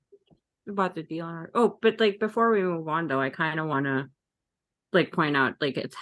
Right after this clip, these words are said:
h-, how nice of a touch it was, that little scene between Greg and,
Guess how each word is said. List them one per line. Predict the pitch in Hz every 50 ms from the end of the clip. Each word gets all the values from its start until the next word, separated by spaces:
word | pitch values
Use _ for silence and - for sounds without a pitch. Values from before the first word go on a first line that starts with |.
| - - - -
h-, | 139 143
how | 147 151 139 139 139
nice | 131 143 151 131 131 147 - -
of | 143 147
a | 147
touch | 143 - 143 113 - -
it | 143 135 -
was, | - 135 131 127 131 127 -
that | 139 127 120 -
little | 135 139 139 127 127 123 131
scene | - - - 139 127 131 135 139 139 143 143 - _ _ _ -
between | - 117 - - 135 127 127 135
Greg | - - 135 127 127 120 131
and, | 131 131 131 127 135 135 127